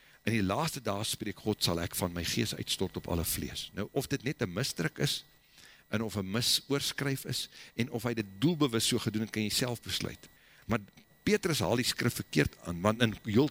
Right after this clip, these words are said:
twee, daar was vers agentwintig, sê God, "En daarna sal ek my gees uitstort op alle vlees." Nie van my gees nie. "Ek sal my gees uitstort." Nou kom ons kyk, het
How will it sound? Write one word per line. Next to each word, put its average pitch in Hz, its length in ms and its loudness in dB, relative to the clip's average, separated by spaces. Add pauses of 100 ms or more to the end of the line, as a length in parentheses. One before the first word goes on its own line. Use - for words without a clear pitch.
(100)
twee, 147 260 6 (260)
daar 104 140 6
was 107 200 2
vers - 300 4
agentwintig, - 760 0 (180)
sê 127 200 2
God, - 260 -2
"En 113 200 2
daarna 131 460 0
sal 123 320 2
ek - 240 -2 (200)
my 120 280 4
gees - 380 4
uitstort 107 460 0
op - 120 -8
alle 80 180 2
vlees." - 440 -2 (760)
Nie 180 180 4
van 147 240 2
my 110 100 2
gees - 320 -4
nie. - 120 -20 (2000)
"Ek - 160 -2
sal 107 100 2
my 107 120 2
gees 175 280 4
uitstort." - 380 -6 (1600)
Nou 120 120 0
kom 190 120 -2
ons - 140 2
kyk, 196 320 0 (320)
het - 160 2